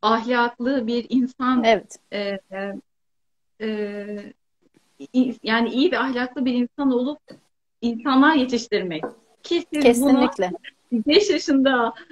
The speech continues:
Speaker 1: e, bu spora başlayıp daha küçük yaşlardan gençlere, işte yetişkinlere, hatta annelere bile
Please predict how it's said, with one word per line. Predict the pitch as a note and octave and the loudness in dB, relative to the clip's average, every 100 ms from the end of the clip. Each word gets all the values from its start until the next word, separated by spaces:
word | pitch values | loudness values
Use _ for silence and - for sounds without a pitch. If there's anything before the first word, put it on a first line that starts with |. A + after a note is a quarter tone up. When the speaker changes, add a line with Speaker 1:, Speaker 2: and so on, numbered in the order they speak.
| - | -4
Speaker 1:
e, | A3+ A#3 | 2 4
bu | A#3 | 4
spora | F#4 F4+ E4 C#4+ | 0 2 4 4
başlayıp | C#4+ D4+ E4+ D#4+ F#4 | 6 4 2 0 0
daha | C#4+ E4+ | 4 2
küçük | D#4+ G#4+ G#4 | 2 -2 2
yaşlardan | - D4+ D4+ B3 A#3+ A#3+ C4 | 4 2 2 0 2 4 4
gençlere, | A#3 C#4 C#4 C4 C4 A#3+ A#3 A3+ | 6 2 0 2 4 6 4 2
işte | A#3+ - | -2 -4
yetişkinlere, | B3 C4 C4+ - C4 C#4+ | -2 -2 -4 -2 0 0
hatta | - D4 E4+ - B3 A3+ G4+ G#4+ | 0 -2 -4 0 2 2 2 2
annelere | C4 C#4 C#4+ B3+ C#4 D4+ D4 | 4 6 6 4 2 2 2
bile | C#4+ A3 A#3+ A#4+ | 4 6 6 4